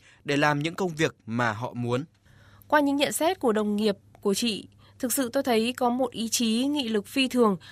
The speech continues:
Speaker 2: đã giúp chị vượt qua thử thách. Như bao thanh niên khác, chị đã chinh phục giảng đường đại học, rồi khi ra trường tiếp tục hoạt động,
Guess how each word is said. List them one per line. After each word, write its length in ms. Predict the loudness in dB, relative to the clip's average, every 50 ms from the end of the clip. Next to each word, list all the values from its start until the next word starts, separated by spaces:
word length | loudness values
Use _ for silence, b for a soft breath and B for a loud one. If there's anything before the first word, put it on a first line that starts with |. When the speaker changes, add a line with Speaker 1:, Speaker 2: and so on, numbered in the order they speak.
| B B B
Speaker 2:
đã 340 | B 4 6 6 6 4 2
giúp 160 | 0 -2 -2 -2
chị 240 | 0 -2 -2 -2 -2
vượt 320 | -4 0 0 -2 -2 -2 -2
qua 240 | -2 0 0 0
thử 160 | -2 -2 -4 -4
thách. 240 | -2 -2 -4 -4 -6 B B B B B B B B
Như 160 | -4 -2 0
bao 160 | 2 2 2
thanh 180 | 2 0 0 0
niên 140 | 0 0 -2
khác, 260 | 0 -2 -2 -2 -4 _ _ -20 -20 -20 -18 -8
chị 220 | -4 -4 -2 -2
đã 280 | 0 0 0 0 -2 -2
chinh 180 | -2 -2 -2 -2
phục 200 | 0 -2 -2 -2 -2
giảng 320 | -4 -2 -2 -2 -2 -2
đường 160 | -2 -2 -2
đại 140 | -2 -4 -4
học, 200 | -2 -2 -2 -4 -4 B B B B B B B
rồi 260 | -6 0 2 2 2
khi 260 | 2 0 0 0 0 0
ra 160 | 0 -2 -2
trường 320 | -2 -2 -2 0 -2 -2 -4 -4
tiếp 120 | -6 -6 -4 -2
tục 140 | -4 -4 -4
hoạt 220 | -6 -6 -6 -4 0
động, 180 | 0 0 0